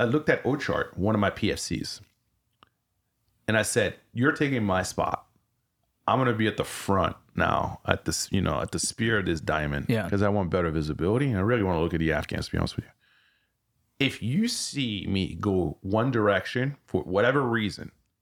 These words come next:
Speaker 2: Yeah.
Speaker 1: you grab the boss and you go the opposite direction." I don't know why I told him that.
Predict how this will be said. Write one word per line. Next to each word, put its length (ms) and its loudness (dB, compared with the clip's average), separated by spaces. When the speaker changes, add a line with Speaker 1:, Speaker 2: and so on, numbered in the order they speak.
Speaker 2:
Yeah. 200 0
Speaker 1:
you 100 0
grab 420 2
the 100 2
boss 520 2
and 180 -2
you 100 0
go 120 2
the 140 -4
opposite 460 0
direction." 480 -4
I 100 4
don't 120 2
know 140 2
why 240 4
I 40 -2
told 220 -4
him 120 -4
that. 200 -8